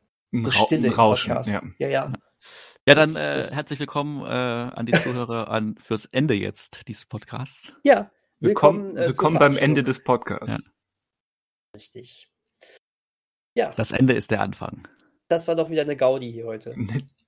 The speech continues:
Speaker 1: Gaudi.
Speaker 3: Oder es schalten die Leute jetzt ein, die nur den Aftertalk, Multitrack-Talk haben wollen. Die warten jetzt ganz ungeduldig, bis es losgeht. Mit dem großen Spaß am Ende.
Speaker 2: <laughs> Der große
Speaker 1: Ja,
Speaker 2: Spaß.
Speaker 1: sie,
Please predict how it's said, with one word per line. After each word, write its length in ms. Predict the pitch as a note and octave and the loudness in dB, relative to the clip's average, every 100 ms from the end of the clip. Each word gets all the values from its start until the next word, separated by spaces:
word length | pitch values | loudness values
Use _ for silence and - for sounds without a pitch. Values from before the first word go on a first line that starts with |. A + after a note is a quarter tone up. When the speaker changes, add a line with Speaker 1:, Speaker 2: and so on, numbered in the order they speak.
| - | -6
Speaker 1:
Gaudi. 640 | G#2+ A2 A2+ G#2 F#2 F2+ - _ _ _ _ - | -4 -4 -4 -6 -8 -12 -18 _ _ _ _ -2
Speaker 3:
Oder 140 | B2+ C#3 | 2 2
es 100 | - | 2
schalten 220 | C3 B2 | -2 -2
die 100 | C3+ | -2
Leute 220 | B2+ B2 | -2 -2
jetzt 160 | A#2 - | -8 -8
ein, 180 | A2+ | -8
die 100 | A2 | -8
nur 100 | A2 A2+ | -10 -8
den 220 | G#2+ G2 - _ _ _ _ _ _ | -6 -6 -10 _ _ _ _ _ _
Aftertalk, 720 | - A2 - G2 G2+ F2+ - - | -10 -8 -8 -4 -2 -4 -6 -10
Multitrack-Talk 1040 | G#2 G#2 - - - - _ - G2 - | -8 -8 -8 -8 -10 -18 _ -6 -6 -4
haben 200 | G2 G2 | -8 -6
wollen. 360 | G2+ G2+ A#2+ C3+ _ _ _ _ _ _ _ _ _ _ _ _ _ _ _ _ _ _ _ _ A2 | -2 -2 -4 -8 _ _ _ _ _ _ _ _ _ _ _ _ _ _ _ _ _ _ _ _ -8
Die 160 | G#2+ - - - _ _ _ _ _ | -8 -10 -20 -20 _ _ _ _ _
warten 180 | B2+ - | -2 0
jetzt 160 | A#2 - | -2 0
ganz 160 | A#2+ | -2
ungeduldig, 440 | C3 A#2+ G#2+ G2 G#2 | 0 -2 0 -2 -4
bis 120 | G#2 | -6
es 40 | G#2+ | -4
losgeht. 500 | G#2+ - G2+ - - _ - | -6 -6 -12 -14 -20 _ -8
Mit 120 | A2+ | -2
dem 100 | G#2 | -2
großen 340 | - A2 G#2+ G2+ | -2 -2 -2 -4
Spaß 520 | - - G2+ - - - | -4 -2 -2 -4 -10 -10
am 140 | - | -6
Ende. 340 | - G2+ F#2 F2+ | -2 0 -2 -6
Speaker 2:
<laughs> 220 | _ - | _ -20
Der 100 | - | -18
große 400 | - - C#3 C3+ - | -16 -12 -10 -10 -14
Speaker 1:
Ja, 60 | |
Speaker 2:
Spaß. 280 | - A#2+ A2+ | -6 -4 -2
Speaker 1:
sie, 100 | A2 | -6